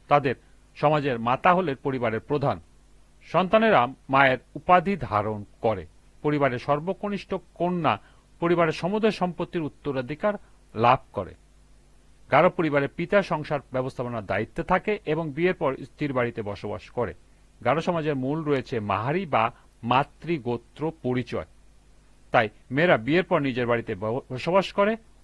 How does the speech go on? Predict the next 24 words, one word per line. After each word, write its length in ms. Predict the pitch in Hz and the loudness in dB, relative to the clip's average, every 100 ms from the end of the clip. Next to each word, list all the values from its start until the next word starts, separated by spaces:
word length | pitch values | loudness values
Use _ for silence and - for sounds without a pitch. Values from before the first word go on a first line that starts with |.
| _ | _
উদ্দীপকে 540 | 170 165 220 226 220 | -8 -4 -4 -4 -2
দেখা 300 | 208 147 156 | 0 2 2
যায় 140 | 147 135 | 0 -2
শান্তার 440 | - 131 131 127 | -4 -6 -4 -4
বাবা 320 | 110 113 147 | 0 0 0
তার 220 | - 131 113 | -2 -4 -4
মায়ের 300 | 107 104 107 - 101 98 _ - | -2 -2 -4 -10 -20 -20 _ -2
বাড়িতে 380 | 143 175 190 | 0 0 -2
বসবাস 520 | 175 127 117 135 123 - | -2 -2 -2 -4 -4 -6
করে 200 | 87 82 - _ | -14 -16 -20 _
এবং 320 | 196 185 135 - - - _ _ - | 2 4 -2 -4 -20 -20 _ _ -2
তাদের 260 | 135 117 101 - - _ | 0 0 -8 -18 -20 _
ছোট 280 | - 156 - 202 220 - _ - _ - - | -4 -4 2 4 4 -2 _ -20 _ -20 -2
সমাজে 540 | 156 151 180 175 131 - _ _ - - - _ _ _ - _ - | 0 4 2 2 -2 -6 _ _ -20 -20 -20 _ _ _ -20 _ -10
ছোট 280 | - 185 233 | -2 0 6
মেয়েদের 580 | 226 185 139 135 175 123 | 6 6 2 2 0 0
বিয়ের 340 | 107 127 170 | -4 -2 -2
পর 380 | - 123 123 101 - _ | -2 2 2 2 -6 _
তাদের 220 | 127 120 120 - | -4 -4 -8 -4
কর্তৃত্ব 600 | 175 175 - - - 208 | -4 -4 -16 -16 -6 -4
এবং 320 | - 135 147 | -2 -6 -6
পরিচয় 480 | - 156 147 165 185 208 - _ | -6 -6 -4 -4 -4 -6 -20 _
পরিবার 520 | 143 139 123 127 131 | -6 -4 -4 -4 -4
দ্বারা 260 | 113 104 | -6 -6